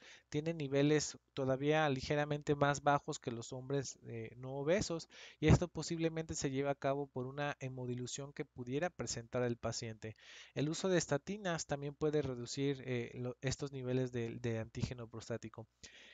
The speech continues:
Otro factor que puede influir en los niveles, eh, es aquellos en los que se incluye cómo se, se midió o qué ensayo se utilizó para la medición. Esto puede resultar en dos opciones,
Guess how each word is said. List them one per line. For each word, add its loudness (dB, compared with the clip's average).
Otro 0
factor 4
que -2
puede 4
influir 0
en 0
los -8
niveles, 2
eh, -2
es -4
aquellos 0
en -6
los -6
que -2
se -6
incluye -2
cómo -4
se, 2
se 0
midió 2
o 2
qué 0
ensayo 2
se -8
utilizó -4
para 2
la 0
medición. -6
Esto 4
puede 8
resultar 4
en 2
dos -2
opciones, -6